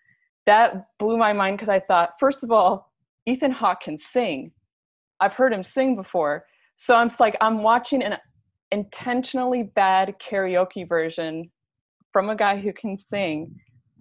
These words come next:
this song that's kind of this strange commentary on how this guy is being ruined by, well, his vision is being compromised by capitalism and not really being an economist. At one point that's brought up,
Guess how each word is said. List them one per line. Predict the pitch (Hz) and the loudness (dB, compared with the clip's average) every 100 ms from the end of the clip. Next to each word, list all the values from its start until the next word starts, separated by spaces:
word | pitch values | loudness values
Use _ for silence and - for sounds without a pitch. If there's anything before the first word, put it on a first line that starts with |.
| _ 190 | _ -8
this | 185 | -2
song | 190 185 185 | -2 0 -4
that's | 180 - | -6 -6
kind | 180 175 | -4 -4
of | 160 - | -6 -8
this | 165 - | -10 -8
strange | 175 170 170 - | -8 -8 -10 -14
commentary | - 165 170 165 165 160 160 160 | -8 -8 -8 -8 -6 -4 -4 -6
on | 160 160 | -10 -12
how | - 160 151 | -8 -6 -4
this | 147 160 - | -6 -8 -6
guy | 156 156 156 156 | -4 -2 -4 -8
is | 151 151 147 - _ _ _ _ _ 160 | -10 -10 -14 -18 _ _ _ _ _ -10
being | 196 190 180 | -6 -6 -6
ruined | 170 175 175 175 | -4 -4 -4 -4
by, | 170 156 147 151 165 _ _ _ _ _ _ _ | 0 0 0 -6 -14 _ _ _ _ _ _ _
well, | 175 175 | 0 2
his | 196 175 | 0 -6
vision | 170 233 233 196 | 0 0 0 -4
is | 175 | -6
being | 156 175 165 | -8 -8 -8
compromised | - 170 - 170 156 156 | -6 -8 -6 -6 -6 -6
by | 156 | -8
capitalism | 151 - 160 - 156 151 147 151 | -6 -4 -4 -4 -6 -6 -8 -10
and | 147 151 | -10 -8
not | 147 147 156 | -8 -10 -8
really | 156 151 151 147 - | -6 -6 -6 -10 -10
being | 156 151 151 | -10 -8 -8
an | 156 | -10
economist. | 147 - 147 170 190 - 180 | -10 -12 -12 -8 -8 -6 -8
At | |
one | 175 180 | -6 -10
point | - 180 | -12 -10
that's | 185 185 | -10 -10
brought | - 185 185 | -8 -6 -2
up, | 185 | -4